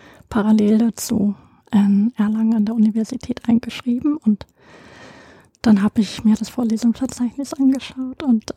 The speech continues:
geguckt, was ganz gut zusammenpassen würde. Also Kunstgeschichte oder Kunst hat mich schon interessiert und so kam das dann eben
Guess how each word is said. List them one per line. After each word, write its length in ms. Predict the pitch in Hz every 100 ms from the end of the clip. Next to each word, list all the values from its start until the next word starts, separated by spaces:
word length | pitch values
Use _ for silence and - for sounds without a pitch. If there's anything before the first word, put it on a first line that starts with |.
| _
geguckt, 580 | - 220 - - - -
was 240 | 202 -
ganz 300 | - 233 -
gut 440 | - - 254 - - -
zusammenpassen 640 | - 202 190 - 220 -
würde. 260 | 247 233 240 -
Also 220 | 254 196 214 - _
Kunstgeschichte 720 | - 247 - 254 - 240 -
oder 120 | 240
Kunst 340 | 233 247 226 -
hat 200 | 214 -
mich 100 | -
schon 300 | 233 233 214 _ _
interessiert 800 | 311 196 247 - - 294 311 -
und 100 | 220
so 160 | - 214
kam 320 | - 202 190
das 240 | 220 -
dann 280 | - 214 208
eben 420 | 214 190 190 190